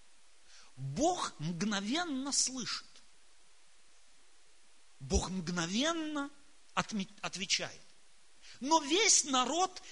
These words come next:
идёт не к Богу, который мгновенно отвечает, а к кому?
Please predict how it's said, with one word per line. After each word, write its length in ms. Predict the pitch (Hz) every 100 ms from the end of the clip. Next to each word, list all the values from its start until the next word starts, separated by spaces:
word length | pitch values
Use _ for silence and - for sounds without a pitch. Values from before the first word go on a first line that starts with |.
| - -
идёт 580 | 277 233 302 349 -
не 80 | 370
к 100 | 311
Богу, 520 | 277 349 480 466 320
который 400 | 254 269 294 277
мгновенно 800 | 269 233 277 277 269 285 240 226
отвечает, 500 | 220 254 - 330 453 -
а 120 | 226
к 120 | -
кому? 340 | 240 254 466